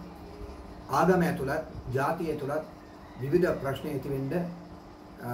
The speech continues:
අවස්ථාවල් ගොඩක් ඇති වෙලා තියෙනවා. ඒ මදිවට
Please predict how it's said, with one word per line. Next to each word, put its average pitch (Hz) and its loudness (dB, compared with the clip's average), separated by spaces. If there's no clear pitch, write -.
අවස්ථාවල් 143 2
ගොඩක් 135 2
ඇති 131 -6
වෙලා 120 0
තියෙනවා. 107 -6
ඒ 175 10
මදිවට 185 8